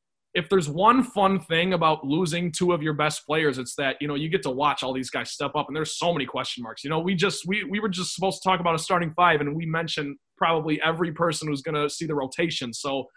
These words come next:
I mean, it's, it's gonna be a hell of a ride. So, uh, that's, that's really interesting. So let's move into the schedule here.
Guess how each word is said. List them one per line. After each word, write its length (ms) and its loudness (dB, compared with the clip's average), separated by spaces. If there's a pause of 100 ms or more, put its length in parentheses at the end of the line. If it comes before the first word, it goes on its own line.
(280)
I 80 4
mean, 200 2
it's, 380 -2 (220)
it's 160 0
gonna 200 6
be 200 4
a 140 4
hell 200 4
of 80 2
a 80 4
ride. 480 6 (220)
So, 220 2
uh, 200 4
that's, 300 2
that's 220 0
really 220 2
interesting. 420 -2
So 160 -4
let's 200 0
move 180 2
into 140 4
the 80 0
schedule 460 0
here. 360 -2